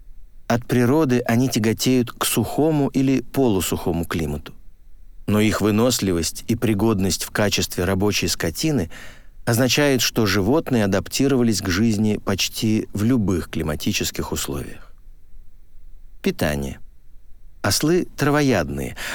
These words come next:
они, как правило, питаются травой и кустарником. И хотя их пищеварительная система напоминает лошадиную, она работает более эффективно, позволяя им выживать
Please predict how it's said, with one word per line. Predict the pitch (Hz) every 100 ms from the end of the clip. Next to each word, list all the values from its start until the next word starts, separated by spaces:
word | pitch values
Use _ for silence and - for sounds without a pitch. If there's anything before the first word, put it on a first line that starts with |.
| -
они, | 107
как | 117 117
правило, | - 123 147 139 135
питаются | 127 120 120 117 117
травой | - 104 95 131
и | -
кустарником. | 127 123 - 92 82 67 - - - - - - - - -
И | 107
хотя | 110 - 110 104
их | - 113 90
пищеварительная | - 90 90 92 98 - 87 90
система | 85 92 - 101 85
напоминает | 85 95 95 95 90 82 -
лошадиную, | 101 98 - 95 120 175 110 73 - - - - -
она | 104 127 175
работает | 131 127 - 135 117
более | - 113 135 110 90 80 -
эффективно, | - 95 - - 76 69 - - - -
позволяя | 113 98 107 101 92 -
им | 127 160
выживать | 143 104 92 87 78